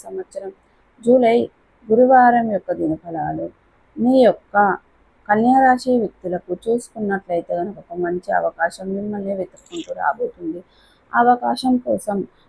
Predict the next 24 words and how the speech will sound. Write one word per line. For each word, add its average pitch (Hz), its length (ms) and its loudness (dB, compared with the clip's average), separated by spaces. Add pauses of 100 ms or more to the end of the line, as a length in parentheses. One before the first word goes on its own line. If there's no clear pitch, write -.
(120)
చాలా 185 340 4
రోజులుగా 202 580 6
మీరు 180 320 4 (100)
కలలు 90 280 2 (100)
కంటున్నారు, 165 640 2 (460)
పడిపోతున్నారు. 175 840 4
అటువంటి 175 460 2
అవకాశం 185 640 2
మిమ్మల్ని 196 340 2
వెతుక్కుంటూ 185 640 0
రాబోతుంది. 165 680 0 (500)
కెరియర్కు 285 500 6
సంబంధించిన 214 680 4
అవకాశం 196 540 0 (100)
కానీ, 202 280 2
లేదా 190 300 6
ఒక 185 160 0
వ్యాపార 175 560 2
అవకాశం 180 580 -2
కావచ్చు, 175 560 0 (520)
ఉద్యోగ 240 360 4 (120)
అవకాశం 175 500 2
కావచ్చు, 170 480 0
అంటే 196 360 0